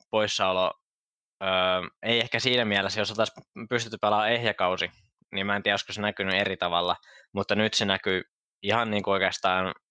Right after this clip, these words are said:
joka asiassa, ö, hyvin pitkälle. Et mä sanoin, että tammikuun jälkeen toi joukko alkoi taas näyttää vähän siltä, että se niinku on onnistunut jossain määrin paikkaamaan sen, mutta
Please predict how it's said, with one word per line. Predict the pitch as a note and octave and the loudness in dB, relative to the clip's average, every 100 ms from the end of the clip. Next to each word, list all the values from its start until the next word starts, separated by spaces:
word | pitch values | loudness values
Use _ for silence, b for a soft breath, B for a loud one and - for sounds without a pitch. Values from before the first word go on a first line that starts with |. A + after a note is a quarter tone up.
| - | -10
joka | G2+ G2+ - G2+ G2 | -6 -4 0 2 2
asiassa, | G#2 F#2+ F2+ - E2 - b b b b _ - | 2 0 0 0 -2 -4 b b b b _ -2
ö, | E2+ E2 E2 E2 - - _ _ _ _ - - | 0 2 2 -2 -6 -12 _ _ _ _ -18 -2
hyvin | B2 C3+ A#2 | 0 2 2
pitkälle. | G#2+ G#2 - F#2 F2 - - | 0 -2 0 0 0 -2 -6
Et | G2 | -4
mä | |
sanoin, | A2 C3+ | 0 2
että | B2+ | 2
tammikuun | - D#3 D3 - A2 | 2 2 2 2 2
jälkeen | A2 G#2+ G2+ G2 | 2 2 0 0
toi | F#2+ G2 | 2 2
joukko | G2+ - | 2 0
alkoi | F#2 F#2 | -2 0
taas | F#2 F#2 G#2 | -2 -2 -2
näyttää | G2+ - F2 F2 F2 - - | -4 -4 -2 0 0 -4 -4
vähän | G2 G#2 F#2+ | -2 0 -2
siltä, | F#2+ F#2 F2 | -4 -2 -2
että | E2+ - E2+ - - | -2 0 0 -2 -6
se | - F#2 _ _ _ _ _ | -12 -12 _ _ _ _ _
niinku | - F2 F#2 F2+ - - _ B B B B | -8 -6 -4 -6 -6 -20 _ B B B B
on | - A2+ | 0 2
onnistunut | A#2 B2+ B2 A#2+ A2+ | 2 2 0 0 2
jossain | A#2+ - A#2+ G2+ | 2 2 2 2
määrin | F#2+ G2+ G#2 | 2 0 0
paikkaamaan | A2 G#2 - F2+ E2+ E2+ E2+ F2 | 0 0 -2 0 0 0 -2 -2
sen, | E2+ F2 - _ _ b b b | -4 -4 -10 _ _ b b b
mutta | G2+ G#2 - F#2+ F#2 | -6 -6 0 2 2